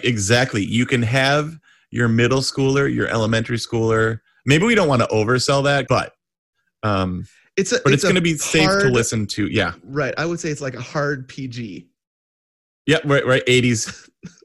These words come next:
Speaker 1: eighties
Speaker 2: <laughs> Oh,
Speaker 1: P G.
Speaker 2: yeah. Eighties P G. Before they had the P G thirteen <laughs> rating, which I think was, um, Temple of Doom or
Speaker 1: Huh.
Speaker 2: something, where they
Speaker 1: Okay.
Speaker 2: decided, yeah, I mean, there's too much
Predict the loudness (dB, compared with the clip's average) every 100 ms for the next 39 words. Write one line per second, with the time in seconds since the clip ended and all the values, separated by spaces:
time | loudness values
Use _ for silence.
0 | -2 2 4 2 2 0 2 0 -2 -2
1 | -2 -2 -2 -4 -4 _ -6 -2 0 2
2 | 0 0 0 0 -2 -2 -6 -6 -2 -2
3 | 0 -2 -2 -4 -6 -8 -8 -10 -10 -10
4 | -6 -6 -4 -4 -4 -10 -12 -16 _ -20
5 | -20 -4 -4 -4 -4 -4 -2 -2 -2 -6
6 | -14 -14 -10 -6 -2 0 0 -4 -2 -2
7 | -2 -4 -8 -8 -8 -8 -8 -10 -10 -16
8 | -20 _ _ _ _ _ _ _ -14 -12
9 | -8 -6 -4 -2 -2 -2 -6 -14 _ _
10 | _ _ _ _ _ -6 0 0 0 -4
11 | -4 -6 -12 -16 -18 _ -20 _ -4 0
12 | 2 2 2 0 -4 -4 -8 -12 -12 -10
13 | -8 -8 -8 -6 -6 -6 -8 -6 -4 -2
14 | -2 -4 -14